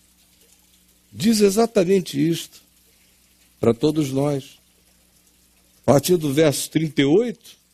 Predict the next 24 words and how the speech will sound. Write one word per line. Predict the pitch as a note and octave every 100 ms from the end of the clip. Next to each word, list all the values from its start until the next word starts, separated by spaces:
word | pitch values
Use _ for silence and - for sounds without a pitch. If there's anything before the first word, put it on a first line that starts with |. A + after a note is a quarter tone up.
| _ _ _ _ _ _
de | - G#2+
Mateus | B2 A#2 C3+ C3+ G#2
doze, | A#2+ D3 C#3
quando | C3 D#3 D3+
se | - D3+
diz, | C#3+ C3
"Então | D#3 D3+ E3
alguns | E3+ D3+ F3 E3
escribas | D#3+ - - F#3 G3+ F#3 E3
e |
fariseus | - E3+ E3 C#3+ A2+ E3 E3+
replicaram, | C#3+ F#3 F3+ E3 - D3 D3+
'Mestre, | D3 F3+ C#3 - A2 - _ _ _ _ _ -
queremos | F3 G3+ G#3+ G3 C3
ver | D#3+ F#3+
da | F3
tua | - D#3+ C#3
parte | D#3+ E3+ D#3+ -
algum | D3+ D3+ F#3
sinal.'" | - F3 D3 C3+ B2 G2 - _ _ _ _ _ _ _ _ _
Jesus | F2 A2+ C3+ D#3 -
tinha | E3+ E3 C3+
falado | - C3 C3 D#3 C3
sobre | - C#3+ D3 C3+ C3+ A2